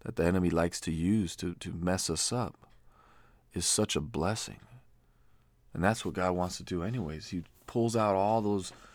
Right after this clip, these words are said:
imperfections and refinement things that he needs to do in our lives, and he pulls it all out of us. And he puts it in a place where,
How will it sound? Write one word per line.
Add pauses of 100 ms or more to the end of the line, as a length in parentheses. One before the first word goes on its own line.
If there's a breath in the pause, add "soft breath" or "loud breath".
(320 loud breath)
imperfections
and
refinement
things
that
he
needs
to
do
in
our
lives,
and
he
pulls
it
all
out
of
us. (640 soft breath)
And
he
puts
it
in
a
place
where,